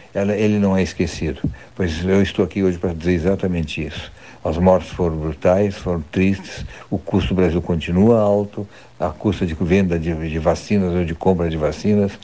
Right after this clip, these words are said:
e todas as implicações que isso decorre. Pessoal, eu só vou dar informação, vou ser persistente, eu vou continuar dizendo a mesma coisa.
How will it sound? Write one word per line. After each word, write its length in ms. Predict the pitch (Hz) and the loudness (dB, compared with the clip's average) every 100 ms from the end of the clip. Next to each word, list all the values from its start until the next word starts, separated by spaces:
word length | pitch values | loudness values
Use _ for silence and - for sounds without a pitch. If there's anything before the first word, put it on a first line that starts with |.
| - - - - - 107 | -18 -16 -14 -14 -6 2
e 380 | 104 98 92 - | 4 4 2 2
todas 320 | 120 104 85 - | 2 2 -2 -6
as 200 | - 95 | -2 0
implicações 640 | 98 90 110 98 87 101 82 | 0 0 0 0 0 -2 -4
que 140 | 101 | -6
isso 200 | 92 95 | -6 -2
decorre. 580 | 90 87 82 73 - - 71 - - - - - - | -2 -2 0 -2 -2 -8 -10 -12 -18 -18 -20 -20 -6
Pessoal, 460 | - 92 104 85 - - - - - - - - | -2 2 2 0 -4 -18 -20 -20 -20 -20 -18 -8
eu 120 | 98 | -4
só 160 | - 90 | 0 0
vou 140 | 92 | 2
dar 140 | 92 | 2
informação, 800 | 92 85 90 85 80 101 98 98 | 0 0 -2 -2 -4 0 0 0
vou 120 | 90 90 | -4 -6
ser 300 | - 95 85 - | -2 -2 -2 -2
persistente, 760 | 101 - 92 - 104 101 87 | -2 -2 -10 -4 0 0 -2
eu 40 | 95 | -2
vou 100 | 90 | -2
continuar 420 | 104 85 90 92 | -2 -2 0 0
dizendo 260 | 82 92 90 | 0 0 0
a 40 | |
mesma 340 | 85 76 76 | 0 -2 -4
coisa. 320 | 73 - - | -4 -4 -4